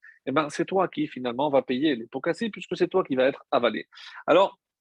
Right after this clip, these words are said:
et où on voit ça ? Lorsque, euh, les Chachamim, le, en tout cas, c'est le Rokéa qui donne cette explication très belle. Donc, les Hashmid, Velaharog, ils voulaient exterminer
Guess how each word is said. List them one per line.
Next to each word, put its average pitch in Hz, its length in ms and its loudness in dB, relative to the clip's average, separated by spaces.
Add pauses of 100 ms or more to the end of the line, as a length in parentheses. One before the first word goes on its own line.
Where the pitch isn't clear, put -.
(220)
et 165 220 4
où 269 180 2
on 226 40 0
voit 190 180 0
ça ? 196 260 -2
Lorsque, 180 420 -4
euh, 117 1120 -4
les 120 80 -14
Chachamim, 160 480 -6 (100)
le, 104 200 -8
en 110 60 -10
tout 127 100 -10
cas, 160 140 2
c'est 131 240 0
le 117 100 -2
Rokéa 160 580 4
qui - 60 -16
donne 135 140 -14
cette - 140 -20
explication 139 480 -10
très 143 160 0
belle. 180 200 4 (400)
Donc, 156 240 0
les 160 120 6
Hashmid, 180 760 2 (300)
Velaharog, 165 680 4 (280)
ils 143 140 0
voulaient 170 180 0
exterminer 185 840 -4